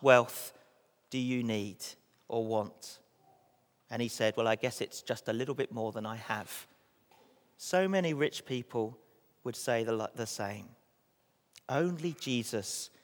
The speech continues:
can truly satisfy us. Wealth and riches cannot. But that's not the end of the story for us, is it? Just as it wasn't for his disciples, because they th-, obviously then discuss what's just happened.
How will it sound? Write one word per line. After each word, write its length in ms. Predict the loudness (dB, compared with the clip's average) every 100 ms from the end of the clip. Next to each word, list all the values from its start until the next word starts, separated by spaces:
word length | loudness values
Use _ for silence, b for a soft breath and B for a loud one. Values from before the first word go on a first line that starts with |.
| _ -12
can 140 | -10
truly 400 | -4 0 0 0
satisfy 720 | -4 -8 -8 -10 -8 -8 -8
us. 340 | -8 -10 -10 -12 _ _ _ _ _ _
Wealth 600 | 8 8 8 4 -10 -14 -20 _ _ _ 0
and 220 | 2 4
riches 640 | 2 2 -6 -6 -6 -10 -12 _ _ _ _ _
cannot. 380 | -2 0 0 -2 -8 -20 -20 -20 -20 -20 -20 -20 B B
But 80 |
that's 200 | 12 12
not 140 | 10 12
the 120 | 12
end 200 | 12 10
of 60 | 6
the 80 |
story 600 | 4 6 10 10 10 8 2 B
for 240 | -2 8
us, 340 | 10 10 6 2
is 160 | 4 6
it? 120 | 6
Just 220 | 4 2
as 80 | 4
it 100 | 6
wasn't 360 | 8 6 4 0
for 80 |
his 180 | -4 -2
disciples, 720 | -2 0 6 8 8 4 0
because 340 | -2 0 0 0 B B
they 220 | 8 10
th-, 160 | 10 12
obviously 420 | 12 10 4 6
then 180 | 8 8
discuss 560 | 6 0 2 2 2 2
what's 180 | 0 0
just 220 | -6 -4
happened. 480 | -8 0 0 0